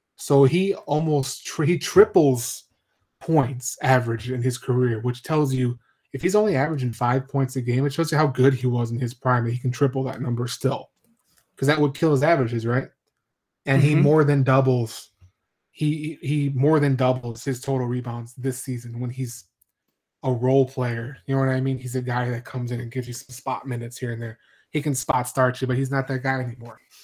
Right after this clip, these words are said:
Speaker 1: But when he was in his prime, he was great. And also, you just think about, you know, the whole Superman persona he had and the dunk contest, which were fantastic with him and Nate Robinson and stuff. That was when the dunk contest was actually a lot of fun.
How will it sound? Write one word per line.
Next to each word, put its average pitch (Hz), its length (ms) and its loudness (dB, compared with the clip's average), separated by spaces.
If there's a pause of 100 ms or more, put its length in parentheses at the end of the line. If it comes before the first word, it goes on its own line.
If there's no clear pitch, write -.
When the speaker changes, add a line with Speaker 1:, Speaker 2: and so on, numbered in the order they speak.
(500)
Speaker 1:
But 135 120 0
when 160 120 0
he 190 120 2
was 214 120 4
in 202 80 0
his 180 140 -2
prime, 156 360 0
he 160 120 -2
was 147 160 -2
great. 151 300 -4
And 139 100 -2
also, 208 560 -2 (580)
you 147 100 -6
just 170 200 -6
think 165 160 -4
about, 147 280 -4
you 131 60 -4
know, 131 80 -2
the 120 80 -6
whole 127 200 -4
Superman 151 640 -4
persona 139 640 -4
he 135 180 -4
had 127 680 -4 (600)
and 123 200 -4
the 117 80 -6
dunk 131 320 -2
contest, 135 560 -4
which 123 160 -8
were 120 80 -10
fantastic 120 720 -8
with 117 160 -6
him 123 540 -2 (560)
and 117 160 -6
Nate 127 200 -4
Robinson 123 520 -4
and 123 100 -4
stuff. 127 200 -4
That 156 120 -2
was 156 140 -2
when 160 100 -2
the 147 80 0
dunk 135 240 -2
contest 135 480 -2
was 123 140 -6
actually 131 300 -2
a - 20 0
lot 123 160 -2
of 120 100 -8
fun. 123 240 -12